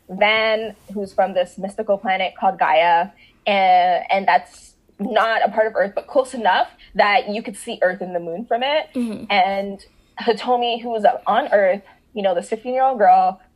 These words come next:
Speaker 1: track and field, she has, like, these special psychic abilities where she can kind of, like, see the future, and she does, like, tarot readings and stuff like that.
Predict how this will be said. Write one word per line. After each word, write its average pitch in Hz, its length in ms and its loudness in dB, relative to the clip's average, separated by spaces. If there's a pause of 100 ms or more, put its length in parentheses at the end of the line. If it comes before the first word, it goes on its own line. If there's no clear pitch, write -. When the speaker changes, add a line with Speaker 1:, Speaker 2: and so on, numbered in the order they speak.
(160)
Speaker 1:
track 202 240 -4
and 247 100 -10
field, 196 540 2 (240)
she - 140 -10
has, 208 220 -2
like, 185 160 -2
these 180 120 -18
special 226 480 -4 (120)
psychic - 360 -4
abilities 190 520 -4
where 185 80 -14
she 202 100 -16
can 202 120 -16
kind 202 200 -6
of, 180 80 -4
like, 160 180 -4
see - 140 -14
the 208 80 -10
future, 202 280 -8
and 190 120 -8
she - 80 -14
does, 170 180 0
like, 165 160 -2
tarot 175 200 -4
readings 170 260 -8
and 160 100 -14
stuff - 140 -14
like 175 140 -2
that. 165 300 0